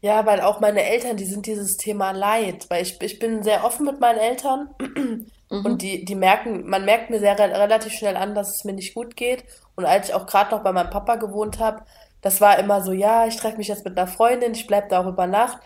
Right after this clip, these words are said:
Speaker 1: Und mein Papa dann auch schon direkt, „Ah, triffst dich mit dem.“ Der wusste
Speaker 2: Mhm.
Speaker 1: das schon. Und sobald dieses Thema nur auf den Tisch kommt, da ist, herrscht eine ganz andere Stimmung, weil er halt weiß, wie sehr ich drunter gelitten hab oder drunter leide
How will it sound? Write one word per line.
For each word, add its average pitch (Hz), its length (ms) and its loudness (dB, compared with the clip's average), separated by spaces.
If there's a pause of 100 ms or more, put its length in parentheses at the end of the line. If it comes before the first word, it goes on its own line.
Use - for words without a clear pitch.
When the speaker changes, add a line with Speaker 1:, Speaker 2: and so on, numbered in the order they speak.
(160)
Speaker 1:
Und - 80 -18
mein 190 140 0
Papa 214 260 4
dann 190 160 2
auch 185 100 0
schon 196 220 -8
direkt, 190 240 0
„Ah, 185 160 4
triffst 185 420 -8
dich - 160 -10
mit 180 220 -8
dem.“ 156 300 -6 (580)
Der 185 120 2
wusste 190 300 2
Speaker 2:
Mhm. - 60 -2
Speaker 1:
das 160 200 -6
schon. 160 380 -2 (480)
Und 190 300 -8 (280)
sobald 226 460 4
dieses 233 260 -6
Thema 262 360 0
nur 233 180 0
auf 226 120 -4
den 226 200 -8
Tisch - 380 -6
kommt, 190 580 -4 (960)
da 196 120 6
ist, 214 240 -2
herrscht 240 280 4
eine 247 80 -2
ganz 254 240 2
andere 254 360 -2
Stimmung, 202 500 -2
weil 185 140 2
er 196 120 4
halt 190 220 0
weiß, 214 300 2
wie 202 60 -6
sehr 196 200 4
ich 202 80 -6
drunter 208 340 -2
gelitten 240 420 -2
hab 233 160 0
oder 202 180 -2
drunter 196 340 -4
leide 233 360 2